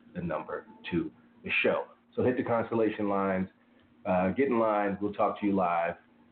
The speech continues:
The other way to have your voice heard on the show is to drop us a voicemail. <clears throat> If you can't call us live, if you're at work, or if you're dealing with the kids, or whatever it may be,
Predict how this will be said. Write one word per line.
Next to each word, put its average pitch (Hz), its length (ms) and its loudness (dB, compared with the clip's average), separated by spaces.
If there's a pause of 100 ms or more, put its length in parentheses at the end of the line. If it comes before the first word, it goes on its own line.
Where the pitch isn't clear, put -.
(140)
The 120 120 4
other 160 120 2
way 156 140 2
to 117 60 0
have 110 180 0
your 95 80 -4
voice 95 300 0
heard 95 180 -2
on 87 120 -4
the 85 60 -14 (120)
show 95 320 0
is 87 320 -4 (260)
to 123 80 -4
drop 120 260 0
us 131 120 2 (160)
a 131 40 2
voicemail. 127 580 0 (440)
<clears throat> 151 300 -2
If - 120 -10
you 101 80 -8
can't 117 240 -2
call 110 240 0
us 107 60 -10
live, 113 320 0
if 92 100 -12
you're 92 200 -2
at 82 40 -4
work, 104 300 -2 (540)
or 90 60 -16
if - 60 -16
you're 92 120 -12 (100)
dealing 98 160 0
with 95 80 -4
the - 80 -18
kids, 101 400 0 (1000)
or 85 80 -8
whatever 95 320 2
it 90 120 -2
may 90 140 -2
be, 80 380 -4